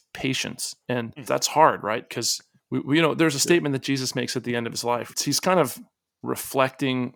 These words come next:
Speaker 1: I think this is John twelve. He's reflecting on what's about to happen. And he's saying,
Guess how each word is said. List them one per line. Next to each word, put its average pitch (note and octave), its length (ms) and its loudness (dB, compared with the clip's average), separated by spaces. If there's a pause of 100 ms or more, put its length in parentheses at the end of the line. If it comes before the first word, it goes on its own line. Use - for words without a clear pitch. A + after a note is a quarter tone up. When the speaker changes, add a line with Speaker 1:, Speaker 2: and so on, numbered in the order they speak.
(100)
Speaker 1:
I - 40 -10
think D#3 220 -4
this D#3 160 0
is B2 100 -4
John B2 300 0
twelve. A#2 360 0
He's B2 180 -6
reflecting B2+ 600 -4
on A#2 200 -2
what's - 200 -6
about A2+ 240 0
to A#2+ 80 -6
happen. A2+ 500 -6 (180)
And C#3 180 2
he's - 240 -2
saying, B2+ 440 2